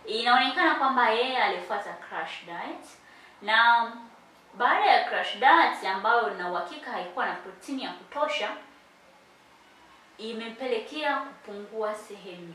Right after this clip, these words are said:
zote. Of course, kupunguza uzito, kumbuka kwamba utapungua sehemu zote. Ila kupunguza uzito huku unatengeneza shape itategemea chakula na mazoezi ambayo unakula. Natumaini sikuchanganyi hapo. Kuna kupunguza size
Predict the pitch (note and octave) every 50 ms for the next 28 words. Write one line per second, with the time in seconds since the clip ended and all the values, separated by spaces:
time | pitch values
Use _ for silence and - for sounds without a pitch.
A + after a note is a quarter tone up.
0 | - - E3+ - - - - - - - - - A#4 G#4+ G4+ G4 - - - -
1 | B3 B3+ D#4+ D#4+ D4+ A3+ - - D#4 E4+ F4 E4+ - - A3 A3 A#3+ C4 B3 A#3+
2 | A#3+ A#3 A3 G#3+ G3+ F#3 F3+ - F3 F3+ F3 E3 E3+ - - E3+ E3+ E3+ E3 -
3 | C#3+ C#3 - - - - - - - - - - A#3+ D4 - - - - B3+ C4
4 | D4 D#4+ D#4+ D4+ D4 E4 - D#4+ D4+ D4 D4 D4+ C4+ B3 B3 B3+ A#3+ A#3+ B3+ C#4+
5 | C#4+ C4 A#3+ A#3+ - - E4+ E4+ E4 - - G#3+ - G#3+ G3 - G#3+ G3 F#3 C#4
6 | G3+ - - - A3+ A3+ A3+ - G3 F3+ - - - E4+ - E4 E4 E4 - -
7 | - - - - - F#3 F#3 F#3 F#3 F3+ F3+ F#3 G3+ G#3 A#3 G#3 - F#3+ F#3 F#3+
8 | - - - - - - - - - - - - - - F3+ F3+ F3+ F3+ - -
9 | F#3 F3+ - F#3 G3+ G#3+ - C#4+ C#4 C4 D#4 F4+ E4+ - - - G3+ - - G3
10 | F3+ - - F#3 F3+ F#3 F#3 F#3 F#3 F3+ E3+ F3 F3 - E3 D#3+ - - - -
11 | - - - - - - - - - - - A#3+ B3 B3+ - - - - C#4 C4+
12 | C#4 D#4 F4+ F4+ E4 D4+ C#4 - - - B3+ A#3 A3+ G#3+ G#3 F3+ - - - -